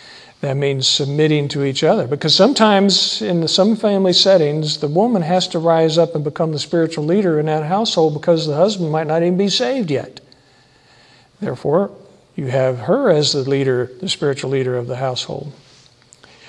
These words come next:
Now he gets into some details once again, verse twenty-two.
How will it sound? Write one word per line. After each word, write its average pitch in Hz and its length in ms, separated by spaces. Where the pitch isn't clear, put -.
Now 151 140
he 170 80
gets 156 200
into 147 160
some 143 180
details 139 460
once 135 220
again, 151 280
verse 139 200
twenty-two. 147 600